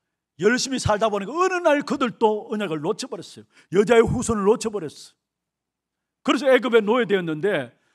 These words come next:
하나님께서 그게 그냥 이스라엘 백성을 내어버려 두지 아니하시고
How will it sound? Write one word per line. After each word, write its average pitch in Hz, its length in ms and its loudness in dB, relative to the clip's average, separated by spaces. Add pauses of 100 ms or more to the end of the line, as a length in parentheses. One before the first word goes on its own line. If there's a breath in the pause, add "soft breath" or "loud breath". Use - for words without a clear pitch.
(120)
하나님께서 247 920 0 (120)
그게 247 280 0
그냥 254 320 -2
이스라엘 240 320 -2
백성을 220 260 -2 (140)
내어버려 208 480 4
두지 180 240 -4
아니하시고 156 680 -8